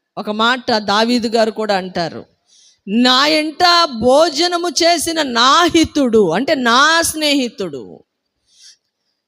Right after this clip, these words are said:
"నన్ను చూసి తన మడాన్ని ఎత్తాడు." ఇది ఇంకా భయంకరం. ఏంటంట, ఇంట భోజనము చేసిన వాడు తన మడమెను ఎత్తి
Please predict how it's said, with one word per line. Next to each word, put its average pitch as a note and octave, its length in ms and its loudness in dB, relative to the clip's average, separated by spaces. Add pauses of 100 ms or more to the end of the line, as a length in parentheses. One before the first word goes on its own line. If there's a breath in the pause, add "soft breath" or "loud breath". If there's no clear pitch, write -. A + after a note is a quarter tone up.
(300)
"నన్ను D#4 340 0
చూసి E4 680 0
తన D4+ 300 -2
మడాన్ని D4+ 760 0
ఎత్తాడు." E4 480 -2
ఇది A#3+ 160 -4
ఇంకా D4 400 -2
భయంకరం. C4 680 -4 (1700)
ఏంటంట, A#3 380 -2
ఇంట C#4+ 480 0
భోజనము F4+ 600 0 (120)
చేసిన B3 340 0
వాడు A3+ 680 2 (480 soft breath)
తన D4+ 140 2
మడమెను E4 680 0
ఎత్తి D4 920 2